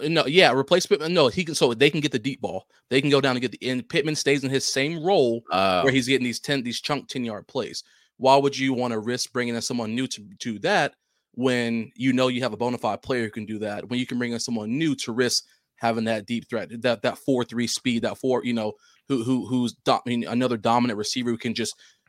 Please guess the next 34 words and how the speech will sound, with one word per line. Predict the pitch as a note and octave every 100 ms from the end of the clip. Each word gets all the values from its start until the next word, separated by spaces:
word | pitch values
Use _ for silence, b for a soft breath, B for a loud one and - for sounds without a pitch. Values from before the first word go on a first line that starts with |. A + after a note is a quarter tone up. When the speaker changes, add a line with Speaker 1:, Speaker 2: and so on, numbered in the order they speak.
| _
Speaker 1:
who | D3
can, | C3+ A#2 G#2 _ -
who | C#3+
can | - B2+
command, | - B2 A#2 D#3+ C3+ A2+ G#2+ - _ _ _
who | C#3+
can | C3+
command | B2 A#2 B2 C#3
a | A2+
safety | - C#3 A2+
to |
step | - B2+ -
down | B2 A#2+
on | G#2+
them | A#2 A2+ - _ _ _ -
or | B2
have | B2+ B2+ -
a, | B2 A#2 A2
a, | A#2+ A#2+ A2+ A2+
a | A2+ A2+
corner | - B2+ A2
shadow | - A#2 A#2+ G#2
them | B2 A#2 - _ _ _ -
rather | B2+ A#2+
than | A2+ A2
having | A#2+ A2+ -
M | A#2+
P | A#2+ A2+
J | A#2+
take | - A2
the | G#2+
bulk | B2 -
of | -
that. | -